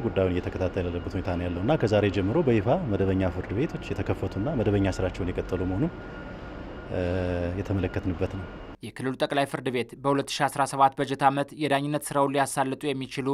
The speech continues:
Speaker 2: የለውጥ ስራዎችን ሲያከናውን መቆየቱን የገለጹት አቶ ሀብታሙ ይህም የዳኞችን ተነሳሽነት የሚጨምርና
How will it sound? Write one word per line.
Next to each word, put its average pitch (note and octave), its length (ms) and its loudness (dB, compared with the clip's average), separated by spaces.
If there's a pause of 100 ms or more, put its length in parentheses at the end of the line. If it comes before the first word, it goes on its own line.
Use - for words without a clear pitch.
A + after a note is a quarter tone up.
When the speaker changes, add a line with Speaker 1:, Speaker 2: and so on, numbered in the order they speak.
Speaker 2:
የለውጥ C#3 320 2
ስራዎችን C3+ 440 -2
ሲያከናውን C3+ 580 0
መቆየቱን C3 500 -4
የገለጹት B2+ 500 -4
አቶ B2 160 -2
ሀብታሙ A#2+ 400 0 (140)
ይህም C3 220 0 (100)
የዳኞችን C#3+ 600 0
ተነሳሽነት C#3+ 580 -2
የሚጨምርና C3+ 640 -2